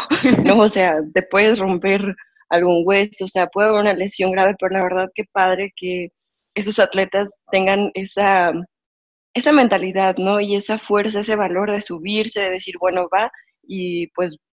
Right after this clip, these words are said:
Speaker 2: Yo creo, o sea, tampoco he tomado una pelea así, honestamente, yo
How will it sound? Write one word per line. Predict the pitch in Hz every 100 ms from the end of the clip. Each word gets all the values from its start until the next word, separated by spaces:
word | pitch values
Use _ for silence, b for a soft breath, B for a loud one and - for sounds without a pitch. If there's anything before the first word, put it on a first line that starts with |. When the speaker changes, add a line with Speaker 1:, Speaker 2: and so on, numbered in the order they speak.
| -
Speaker 2:
Yo | 208 208
creo, | 233 208 208
o |
sea, | 208
tampoco | 180 180 170 202
he |
tomado | 202 185 185
una | 190
pelea | 185 170 170
así, | 185 175
honestamente, | 165 165 180 175 170 170
yo | 170